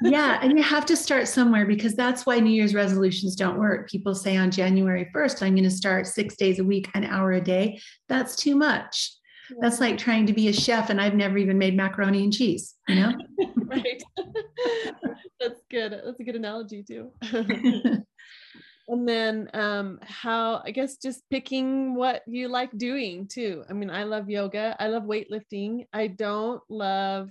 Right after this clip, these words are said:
Speaker 2: um, cycling. I have a tiny bit of, of, um, what is that called? Exercise-induced asthma. If I'm,
Speaker 1: Mm.
Speaker 2: if I'm just not in shape. So, um, I guess just finding all the different options, something that you like.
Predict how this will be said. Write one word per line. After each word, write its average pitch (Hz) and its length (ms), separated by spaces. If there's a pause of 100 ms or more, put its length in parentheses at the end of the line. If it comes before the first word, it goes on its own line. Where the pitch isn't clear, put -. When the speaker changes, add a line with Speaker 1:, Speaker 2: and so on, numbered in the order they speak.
(140)
Speaker 2:
um, 185 420 (200)
cycling. 247 600
I 247 60
have 254 140
a 226 100 (180)
tiny 240 260
bit 226 180
of, 202 260 (880)
of, 202 200 (120)
um, 180 340 (760)
what 208 100
is 202 120
that - 120
called? 185 300 (100)
Exercise-induced 196 960
asthma. 196 400 (460)
If 247 160
I'm, 233 280
Speaker 1:
Mm. 190 120
Speaker 2:
if 240 60
I'm - 280
just - 200
not 202 120
in 202 140
shape. 190 400 (380)
So, 202 560
um, 185 340 (180)
I 233 40
guess 233 260
just 233 240 (460)
finding 233 440
all 233 140
the 233 100
different 226 280
options, 208 420
something 220 300
that 214 140
you 208 120
like. 208 420